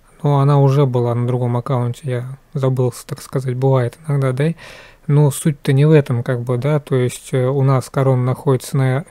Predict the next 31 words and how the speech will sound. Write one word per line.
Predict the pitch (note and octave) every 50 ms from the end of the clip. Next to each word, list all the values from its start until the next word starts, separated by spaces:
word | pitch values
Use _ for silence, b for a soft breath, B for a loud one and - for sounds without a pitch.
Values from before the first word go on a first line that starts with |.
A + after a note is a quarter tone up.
| - -
фермерском | - C#3+ C3 B2+ B2+ - - - C#3+ B2+ B2+
аккаунте, | B2+ - - - - C#3+ C#3 -
получается, | - - F3 F3 E3+ - F3+ F3+ F3+ F3 - - E3+
да, | C#3+ B2+ C3
и | C#3+ E3 E3 B B B B B B B B
вот | - C#3 B2 B2 A#2 - -
висит | - - - D3 B2
значок, | C3 C3 B2 A#2+ - F3 G3+ - - - _ _ _ _ _ _ _ _ -
и | - B2+
то | A#2 - D3
есть | D#3+ E3 D3+ - -
он | D3 D3
управляет. | C#3+ C#3 - C#3 C3 C3 C3 A#2+ A#2 A#2+ - - _ _ _ _ _ _ _ _ _ _ _ _ _ -
Заметьте, | C#3 C#3+ D3+ D3+ C#3+ C3 - - - D#3+ E3+
вот | D#3 C3 C3 -
тут | - F3 F#3 - -
у | - C#3+
нас | C3+ C#3 D3 C#3 - - -
нету | D3+ D3 D3 C#3 C3+ - B2+ B2 B2 B2
значка | A#2+ B2+ C3 B2+ B2+ - - E3 E3
на | D3+ C3 B2+
основном | B2 - - D3 C#3 C#3 C3+ B2 B2
аккаунте, | A#2+ - D#3+ F3 F#3 F3+ E3+ - C#3
вот | B2
с | - -
которого | - - - C#3 C3 B2+ B2
я | B2 B2 A#2+ A#2
пишу | - - C#3+ C3 - - C#3
щас | C3 - D3 C3 B2
запись, | B2+ C3 B2+ - - C3 B2+
да, | B2 C3 C#3 D3